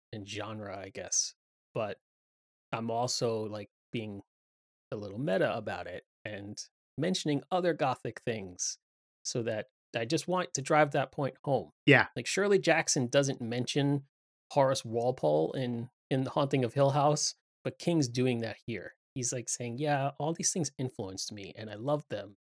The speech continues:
Speaker 1: so I'm gonna talk about them a little bit, even if it's just a passing reference."
Speaker 2: Yep. I'm part of a larger tradition.
Speaker 1: Mm-hmm.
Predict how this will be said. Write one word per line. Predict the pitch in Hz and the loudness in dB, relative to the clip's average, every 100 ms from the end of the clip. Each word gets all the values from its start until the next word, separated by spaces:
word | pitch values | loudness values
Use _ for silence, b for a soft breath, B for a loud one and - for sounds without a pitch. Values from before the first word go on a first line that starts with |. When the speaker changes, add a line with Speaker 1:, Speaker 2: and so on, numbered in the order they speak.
| _ - | _ -12
Speaker 1:
so | - | -8
I'm | 120 | -6
gonna | 147 135 | -4 -4
talk | - 131 | -4 -6
about | 120 104 - | -6 -10 -8
them | 107 | -10
a | 107 | -8
little | 107 104 | -8 -8
bit, | 92 - 123 | -12 -12 -10
even | 139 | -6
if | 139 - | -8 -8
it's | 147 - | -8 -8
just | - | -12
a | _ - | _ -14
passing | 120 - 113 | -8 -8 -10
reference." | - _ _ - - _ | -18 _ _ -14 -14 _
Speaker 2:
Yep. | 147 143 - _ - | 6 6 4 _ 8
I'm | 127 | 8
part | - 160 151 | 12 12 12
of | |
a | 131 | 10
larger | 120 123 135 | 10 8 6
tradition. | - - 120 98 123 151 - _ _ 151 | 0 4 4 4 2 0 -4 _ _ -12
Speaker 1:
Mm-hmm. | 139 107 | -10 -10